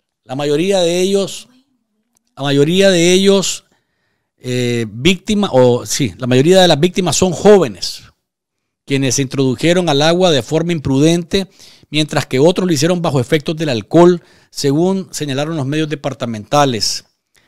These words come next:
La noche de este domingo, la Cruz Roja Nicaragüense informó de forma preliminar que habría rescatado a al menos ciento noventa y seis personas en los últimos cuatro días. La institución del socorro estuvo presente en ciento cinco balnearios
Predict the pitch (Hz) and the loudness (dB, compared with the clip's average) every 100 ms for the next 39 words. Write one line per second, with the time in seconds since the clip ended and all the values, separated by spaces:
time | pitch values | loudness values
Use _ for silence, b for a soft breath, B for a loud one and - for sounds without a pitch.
0 | _ _ _ _ - 135 147 202 - 185 | _ _ _ _ -4 0 4 4 4 4
1 | 190 185 180 156 180 202 156 143 185 160 | 4 2 2 2 2 0 0 -4 -4 -4
2 | 117 147 151 170 170 160 143 131 135 170 | -8 -8 -4 -2 -2 -4 -4 -4 -2 -2
3 | 175 160 139 127 143 160 120 156 156 151 | -2 -6 -6 -4 -2 -2 -2 -4 -4 -4
4 | 135 127 151 147 135 139 165 170 135 - | -4 -2 -2 -2 -4 -2 -2 -4 -6 -4
5 | 156 180 175 - 139 135 135 175 196 - | 0 0 -2 -4 -2 0 -2 -2 -4 -4
6 | - 202 233 214 220 180 156 139 123 123 | -4 -2 -4 -6 -6 -4 -4 -4 -4 -4
7 | 117 175 180 135 - 175 190 185 - _ | -2 -4 -4 -6 -2 -2 -2 -4 -8 _
8 | _ _ _ _ 131 131 165 165 185 147 | _ _ _ _ -8 -6 -4 -4 -2 -4
9 | - 170 160 147 185 156 98 - - b | -2 -6 -4 -2 0 -2 -4 -8 -12 b
10 | b b b b b _ _ _ _ - | b b b b b _ _ _ _ 0
11 | 151 156 170 151 143 170 170 160 151 180 | 2 2 0 -2 -2 -2 0 -2 2 4
12 | 190 160 - 180 175 156 165 185 185 180 | 4 0 0 0 0 0 0 -2 -2 -4
13 | 143 131 - 208 240 208 - 196 196 160 | -2 -2 -2 -2 -2 -6 -8 -8 -4 -2
14 | 143 143 165 180 208 208 - | 0 2 2 2 2 0 -2